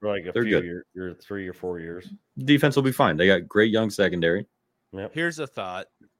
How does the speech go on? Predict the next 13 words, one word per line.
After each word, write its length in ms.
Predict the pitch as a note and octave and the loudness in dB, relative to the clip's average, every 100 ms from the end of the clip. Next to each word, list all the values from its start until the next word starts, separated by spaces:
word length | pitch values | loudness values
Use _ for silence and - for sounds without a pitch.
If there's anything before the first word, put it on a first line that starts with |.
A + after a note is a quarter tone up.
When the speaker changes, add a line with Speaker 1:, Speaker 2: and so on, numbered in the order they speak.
| _ _ | _ _
Speaker 3:
that 120 | A2 G#2 | -14 -12
just 180 | G#2 - | -14 -6
popped 300 | A2+ G#2 A2+ | -4 -4 -8
in 60 | |
my 160 | G#2 F#2+ | -8 -8
head. 320 | G2+ F#2 F2+ _ | -6 -6 -8 _
You 140 | - B2 | -10 -2
know, 220 | C#3 E3 | 2 2
we 100 | D#3 | 0
were 80 | B2+ | -2
talking 320 | C3+ B2 A#2+ | -2 -6 -6
about 360 | A2+ G#2+ F#2 - | -4 -4 -4 -8
who, 420 | C3+ C3 B2 A#2 | -4 -4 -4 -8